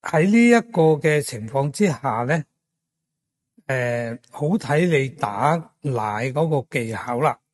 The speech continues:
如果你想打 latte 或者打 cappuccino 呢，嗰個打法呢，都有啲唔同嘅喎。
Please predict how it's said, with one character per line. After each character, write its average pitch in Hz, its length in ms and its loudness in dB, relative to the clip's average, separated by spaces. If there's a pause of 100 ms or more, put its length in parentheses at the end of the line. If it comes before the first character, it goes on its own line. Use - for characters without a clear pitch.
(960)
如 135 220 -4
果 190 160 2
你 165 640 0 (1300)
想 185 320 0
打 160 180 4
latte 170 640 0
或 135 120 -2
者 139 120 -2 (480)
打 120 240 -2
cappuccino 165 720 -2
呢， 143 120 0 (1400)
嗰 165 160 0
個 139 880 2
打 127 260 2
法 151 220 2
呢， 147 200 0 (200)
都 196 140 0
有 139 200 0
啲 170 220 0
唔 110 100 -6
同 110 240 -10
嘅 117 120 -6
喎。 143 240 2